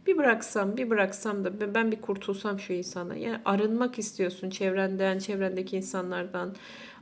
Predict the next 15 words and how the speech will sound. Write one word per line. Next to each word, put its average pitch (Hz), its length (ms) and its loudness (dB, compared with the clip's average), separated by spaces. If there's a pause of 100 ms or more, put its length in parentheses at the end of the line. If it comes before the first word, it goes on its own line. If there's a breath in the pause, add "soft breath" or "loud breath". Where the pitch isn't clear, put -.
(120)
Arınmak, 202 800 2
özgürleşmek. 196 1000 2
Çünkü 254 360 0
ruhun 220 360 4
özgürlüğü 202 580 4
istiyor 196 460 2
artık. 175 440 -2 (480 loud breath)
Ruh 247 300 0
özgür 220 340 4
olmak 175 340 2
istiyor. - 280 0
Yani 185 200 2
özgürlük 202 520 2
hani 196 300 2
bizim 196 260 0